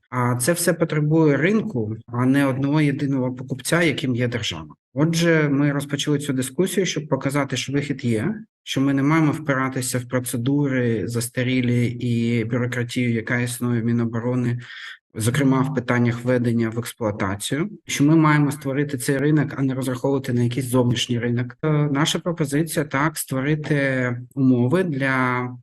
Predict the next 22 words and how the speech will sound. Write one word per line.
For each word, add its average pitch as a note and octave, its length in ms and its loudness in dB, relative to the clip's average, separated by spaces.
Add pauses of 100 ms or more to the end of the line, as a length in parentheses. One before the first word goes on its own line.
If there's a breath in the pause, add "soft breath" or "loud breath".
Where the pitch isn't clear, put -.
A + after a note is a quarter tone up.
(180)
е, A2+ 340 -4
того, C3+ 260 2
щоб C#3+ 200 -2
з'явилися C#3 440 0
приватні C3 500 -2
компанії, C#3 460 0
які D#3+ 180 0
займаються D3 500 0
питанням C#3+ 520 0
охорони B2+ 640 -2 (140)
нашого C3 380 0
повітряного B2 540 -2
простору. - 440 -12 (200)
І B2+ 60 -2
ми C3 180 4
вважаємо, D#3+ 640 2
що D3 320 -2
приватні C3+ 680 0
компанії, B2 640 0
вони B2+ 240 0
більш D3 260 0
проактивні, A#2+ 800 -2